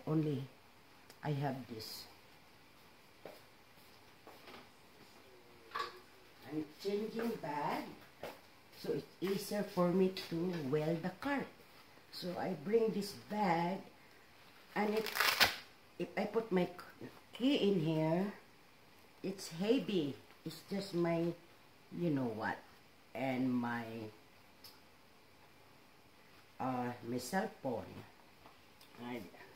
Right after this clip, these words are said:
you know, and it's not, it won't fit here, so I drop it in my wheel cart. And I don't know, it did not shoot. I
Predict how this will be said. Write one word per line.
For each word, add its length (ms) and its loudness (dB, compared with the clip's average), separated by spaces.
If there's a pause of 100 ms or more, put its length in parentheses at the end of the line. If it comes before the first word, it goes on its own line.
you 80 -8
know, 140 -12 (1300)
and 180 -2
it's 300 -2
not, 220 4 (580)
it 200 0
won't 240 2 (180)
fit 240 0 (100)
here, 500 2 (800)
so 300 -2
I 180 0
drop 420 4
it 180 0 (320)
in 300 2
my 220 6 (140)
wheel 280 2 (160)
cart. 300 2 (1300)
And 220 -2
I 280 0
don't 260 2
know, 520 8 (500)
it 100 -4 (120)
did 220 0
not 220 2
shoot. 440 0 (1700)
I 80 0